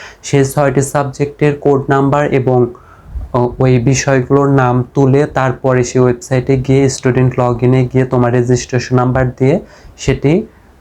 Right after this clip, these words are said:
আহ, ওপেন করে তারপরে ওটা বিষয় ওই ভালোভাবে খেয়াল করে ছয়টা সাবজেক্টের কোড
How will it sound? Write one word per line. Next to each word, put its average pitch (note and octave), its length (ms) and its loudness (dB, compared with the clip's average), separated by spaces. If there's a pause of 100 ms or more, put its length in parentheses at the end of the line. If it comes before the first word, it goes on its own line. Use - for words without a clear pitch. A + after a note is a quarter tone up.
(100)
আহ, A#2+ 360 0
ওপেন D3 300 0
করে C3+ 360 0 (240)
তারপরে C3 440 0 (220)
ওটা C3 180 0 (220)
বিষয় C3 340 0 (160)
ওই A#2+ 340 2
ভালোভাবে B2+ 500 0 (140)
খেয়াল C3+ 260 0
করে C#3 260 0 (640)
ছয়টা C3+ 420 -2
সাবজেক্টের C3+ 720 -4
কোড C3+ 180 0